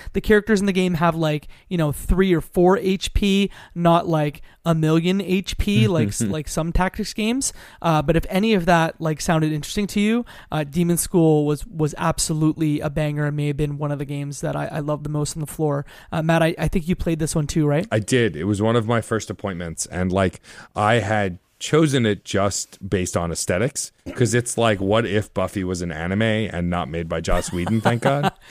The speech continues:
Speaker 2: Um,
Speaker 1: Travis just wish listed this game, by the way, based on what you just said.
Speaker 2: Nice, yeah, yeah.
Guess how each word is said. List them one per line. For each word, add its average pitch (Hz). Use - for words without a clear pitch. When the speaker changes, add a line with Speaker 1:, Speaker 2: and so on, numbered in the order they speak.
Speaker 2:
Um, 95
Speaker 1:
Travis 180
just 175
wish 170
listed 160
this 151
game, 147
by 143
the 143
way, 151
based 139
on 143
what 135
you 120
just -
said. 131
Speaker 2:
Nice, 110
yeah, 92
yeah. 87